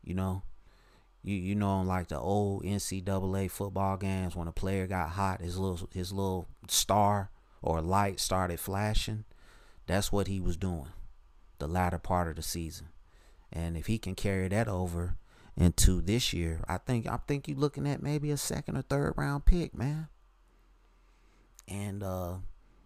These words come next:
you know, I was down on this guy before last season started, but once he got out there and started getting playing time, he, he turned into a tremendous talent. Uh,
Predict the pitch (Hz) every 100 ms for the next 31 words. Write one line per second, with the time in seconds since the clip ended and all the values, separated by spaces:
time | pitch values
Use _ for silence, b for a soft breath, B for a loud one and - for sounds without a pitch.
0 | b b b b b b b - - 113
1 | 98 92 82 110 90 123 208 143 92 90
2 | 82 82 80 78 80 - 87 85 85 80
3 | - 87 87 76 67 - 67 58 - 60
4 | 57 - 95 123 - 170 156 151 147 156
5 | 147 147 - 143 139 143 139 - 196 214
6 | - 151 151 156 175 170 180 175 165 175
7 | 170 - 170 - 190 175 175 170 - 247
8 | - - - B B B B B - -
9 | 104 98 92